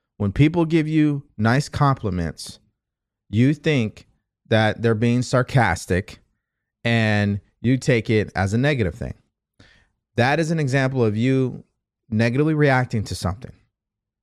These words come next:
Why are you doing that? Well, you believe you're not worthy of those good comments in the first place.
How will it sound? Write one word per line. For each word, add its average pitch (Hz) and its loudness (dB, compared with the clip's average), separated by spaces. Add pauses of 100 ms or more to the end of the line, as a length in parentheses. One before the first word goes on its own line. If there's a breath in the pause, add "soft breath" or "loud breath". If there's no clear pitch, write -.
(420 soft breath)
Why 123 0
are 160 2
you 156 2
doing 151 2
that? - -4 (1300)
Well, 87 -4 (600)
you 101 0
believe 117 2
you're 127 2
not 139 0
worthy 151 2
of 107 -2
those 95 0
good 98 -4
comments 120 -2
in 135 -4
the 131 -6
first - -6
place. - -16